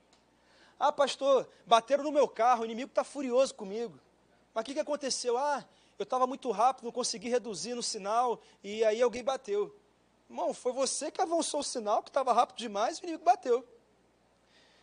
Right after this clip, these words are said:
Eu tô descontraindo aqui, irmãos, mas nós temos que aprender a parar com essa coisa de dar ao diabo a responsabilidade de coisas que nós mesmos geramos.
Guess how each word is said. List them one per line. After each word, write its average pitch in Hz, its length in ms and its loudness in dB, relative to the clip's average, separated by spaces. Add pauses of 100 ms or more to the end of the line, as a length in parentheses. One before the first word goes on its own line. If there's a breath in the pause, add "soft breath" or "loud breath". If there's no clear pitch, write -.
(640 soft breath)
Eu 208 100 -2
tô 311 100 -4
descontraindo 277 640 2
aqui, 262 280 0
irmãos, 170 440 -6
mas 220 100 0
nós 233 140 -4
temos 254 220 -6
que 277 80 -2
aprender 208 800 2
a 196 120 4
parar 208 320 6
com - 100 2
essa 220 220 2
coisa 202 300 -2
de 180 80 -12
dar 202 100 -2
ao 208 100 2
diabo 170 500 -2
a 151 40 -4
responsabilidade 190 960 -6
de 165 80 -14
coisas 196 260 -6
que - 80 -18
nós 190 180 -8
mesmos 196 220 -10
geramos. 143 400 -14